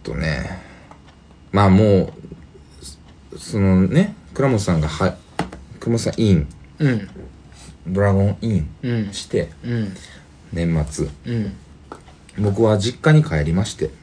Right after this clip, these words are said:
Speaker 2: はいはい。
Speaker 1: で、まあ、三十からかな？三十から三日までか。
Speaker 2: うん。
Speaker 1: 普通に過ごしまして、北海道で。
Speaker 2: はい。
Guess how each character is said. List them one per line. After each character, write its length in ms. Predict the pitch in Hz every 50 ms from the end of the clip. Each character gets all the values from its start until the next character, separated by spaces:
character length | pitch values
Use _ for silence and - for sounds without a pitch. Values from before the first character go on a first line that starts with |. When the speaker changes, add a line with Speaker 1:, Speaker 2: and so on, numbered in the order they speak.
| -
Speaker 2:
は 160 | 123 123 127 117
い 60 | 107
は 180 | 104 104 98
い。 100 | 95 98 - - - - - - - - - - - - - - - - 101 107
Speaker 1:
で、 680 | 117 120 117 117 117 110 110 110 107 104 104 101 98 -
ま 320 | 110 110 101 73 73 -
あ、 1080 | - - - - - - - - - - - - - - - - - - - - - -
三 300 | - - 107 113 117 113
十 280 | 101 87 80 78 73 -
か 120 | - 67
ら 80 | 67 -
か 140 | - - -
な？ 160 | 76 80 78 - - - -
三 140 | 110 104
十 100 | 95 76
か 120 | 73 76 71
ら 60 | 71
三 120 | 71 73
日 180 | 71 - - 76
ま 120 | 73 71
で 80 | - 73
か。 160 | - - - - - -
Speaker 2:
う 100 | 123 123
ん。 200 | 117 110 98 98 - - - - - - - - - -
Speaker 1:
普 80 | - -
通 100 | - 80
に 100 | 76 73
過 200 | 73 73 - 78
ご 120 | 76 76 73
し 140 | - - 80
ま 120 | 76 71
し 100 | 69 -
て、 100 | - - - - - -
北 100 | - -
海 80 | 62 62
道 60 | - - -
で。 140 | - - - -
Speaker 2:
は 160 | - 120 117
い。 140 | 104 - -